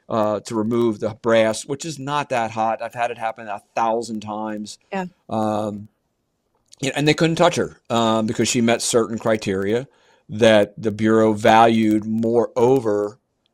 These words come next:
Speaker 1: you know, put above, you know, safety and efficiency, pro-, oh, I'm sorry, proficiency with a firearm. So this has been going on for quite some time,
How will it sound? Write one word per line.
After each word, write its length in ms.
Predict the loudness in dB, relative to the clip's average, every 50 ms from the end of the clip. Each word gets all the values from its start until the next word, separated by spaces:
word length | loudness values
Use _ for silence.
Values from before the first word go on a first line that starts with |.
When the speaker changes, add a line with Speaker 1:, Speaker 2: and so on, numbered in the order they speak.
| _ _ -8
Speaker 1:
you 80 | -6
know, 140 | -6 -6 -6
put 300 | -6 -4 -4 -4 -4 -4 -8
above, 640 | -12 -4 0 2 4 6 6 6 4 4 0 -6 -14 _ _ _ _ -10
you 100 | -8 -8
know, 100 | -8 -6
safety 800 | -8 -4 0 0 0 0 0 -2 -4 -2 -2 0 -2 -2 -4 -6
and 440 | -8 -6 -6 -6 -6 -8 -8 -10 -12 -14
efficiency, 680 | -8 -4 -2 -2 -2 -2 -4 -4 -2 0 0 0 -2 -2
pro-, 180 | -2 -4 -2 2
oh, 100 | 2 0
I'm 120 | 0 -2 -4
sorry, 220 | -2 -2 -2 -2 -2
proficiency 800 | 0 2 2 2 2 0 -2 -2 -4 -4 -4 -2 -2 -2 -4 -6 _ _ _ _ _ _
with 120 | -4 -4
a 40 | -2
firearm. 720 | 2 4 4 6 6 6 6 4 2 -2 -6 -10 -16 -20 _ _ _ _ _ _ _
So 220 | 0 4 4 4
this 180 | 4 4 0 0
has 100 | -2 -4
been 120 | -2 0
going 280 | 2 4 4 4 4 4
on 180 | 4 2 2 0
for 100 | -4 -4
quite 260 | 0 0 0 0 0
some 220 | -2 -4 -4 -6
time, 560 | -6 -8 -8 -6 -6 -4 -6 -6 -8 -10 -12